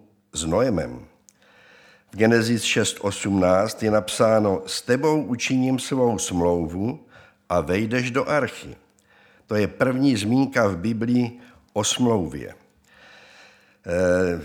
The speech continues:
devátá kapitola, jedenáctý verš knihy Genesis:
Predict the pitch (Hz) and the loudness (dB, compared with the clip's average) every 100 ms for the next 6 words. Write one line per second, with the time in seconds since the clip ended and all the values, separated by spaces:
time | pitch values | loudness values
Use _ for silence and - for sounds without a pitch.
0 | 78 - - - - _ - _ _ 92 | -12 -20 -20 -20 -20 _ -20 _ _ -2
1 | 110 123 127 127 - 120 113 110 113 127 | 4 6 6 4 0 4 4 2 -2 -2
2 | 113 120 117 117 113 117 113 110 - 113 | -2 2 2 2 2 2 2 0 -4 -2
3 | 98 104 120 - - 78 90 - 101 107 | 2 2 0 -6 -8 -10 -12 -6 -2 0
4 | 95 104 113 110 127 - - | 0 2 2 0 -4 -6 -12